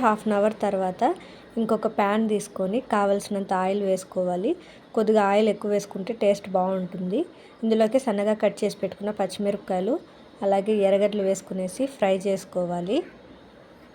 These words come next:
ఎర్రగడ్డలు సెవెంటీ to ఎయిటీ పర్సెంట్ ఫ్రై అయితే సరిపోతుంది. ఇందులోకి సన్నగా కట్ చేసి పెట్టుకున్న టమోటా ముక్కలు వేసుకొని మంటను మీడియం ఫ్లేమ్లో పెట్టుకొని టమోటాను కొద్దిగా సాఫ్ట్గా అయ్యేంత వరకు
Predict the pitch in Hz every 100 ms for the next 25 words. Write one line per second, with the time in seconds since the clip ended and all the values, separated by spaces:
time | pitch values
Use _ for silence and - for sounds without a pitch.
0 | - - - - - - 240 220 226 233
1 | 233 269 262 214 214 214 220 233 202 202
2 | 202 196 214 - 202 196 196 190 190 190
3 | 180 190 185 185 185 302 - - - -
4 | 226 233 226 262 262 208 208 220 220 202
5 | 214 190 202 185 - 196 226 202 202 208
6 | 202 190 190 185 185 180 185 190 240 196
7 | 202 214 202 196 202 208 208 202 196 190
8 | 180 - 180 240 220 196 202 202 233 208
9 | 180 196 208 190 185 - 196 196 190 185
10 | 180 196 -